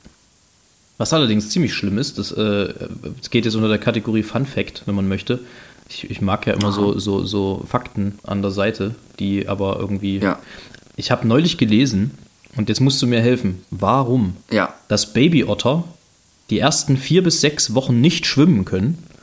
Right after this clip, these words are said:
Speaker 1: obwohl sie im Wasser geboren werden.
Speaker 2: Was?
Speaker 1: Das ist
Speaker 2: Das
Speaker 1: so,
Speaker 2: hab ich noch nie
Speaker 1: da-,
Speaker 2: gehört.
Speaker 1: das ist
Speaker 2: Da kann
Speaker 1: doch,
Speaker 2: ich dir auch nicht helfen.
Speaker 1: das ist doch
Speaker 2: Warum?
Speaker 1: unge-, das ist doch ungefähr so, wie wenn, also wenn, wenn Vögel lebend gebären würden,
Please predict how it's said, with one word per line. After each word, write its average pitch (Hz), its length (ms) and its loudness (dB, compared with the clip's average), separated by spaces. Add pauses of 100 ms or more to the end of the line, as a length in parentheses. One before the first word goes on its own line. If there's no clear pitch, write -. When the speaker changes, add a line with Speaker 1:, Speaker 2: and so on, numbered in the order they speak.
(340)
Speaker 1:
obwohl 123 840 4
sie 120 200 0
im 117 120 2
Wasser - 220 2
geboren 95 480 0
werden. 92 300 0 (1500)
Speaker 2:
Was? - 420 -4
Speaker 1:
Das 107 140 2
ist 131 180 2
Speaker 2:
Das 127 60 4
Speaker 1:
so, 123 40 6
Speaker 2:
hab 104 80 2
ich - 60 -6
noch 101 80 0
nie 98 60 2
Speaker 1:
da-, - 100 2
Speaker 2:
gehört. 98 300 -4
Speaker 1:
das 107 120 0
ist - 100 0
Speaker 2:
Da - 60 -2
kann 127 100 4
Speaker 1:
doch, 113 80 0
Speaker 2:
ich - 60 -6
dir 101 100 4
auch 110 60 4
nicht 113 140 0
helfen. 123 320 2
Speaker 1:
das 113 120 0
ist - 140 -2
doch - 60 6
Speaker 2:
Warum? 160 200 6
Speaker 1:
unge-, 160 140 2
das 123 80 0
ist 123 120 2
doch 147 60 6
ungefähr 131 320 4
so, 139 200 4
wie 123 120 4
wenn, 117 180 2
also 110 180 2
wenn, 110 200 2
wenn 107 140 2
Vögel 151 420 4
lebend 135 380 2
gebären 98 400 0
würden, 120 300 -2